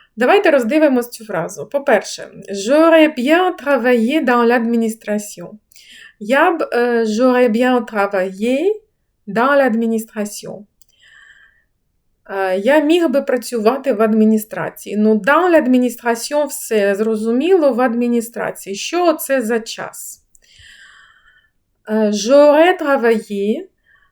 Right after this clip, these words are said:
це час, який називається передмайбутнє. Передмайбутнє.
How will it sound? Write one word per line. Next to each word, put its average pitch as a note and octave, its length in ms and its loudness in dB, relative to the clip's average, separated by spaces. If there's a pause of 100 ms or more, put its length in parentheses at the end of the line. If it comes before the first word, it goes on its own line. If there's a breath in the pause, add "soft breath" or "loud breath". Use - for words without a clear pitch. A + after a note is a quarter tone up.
(100)
це C#4 200 -4
час, D4+ 500 -2
який C#4+ 240 -6
називається A#3+ 1300 0 (200)
передмайбутнє. A3+ 1500 0 (520)
Передмайбутнє. A3 1040 0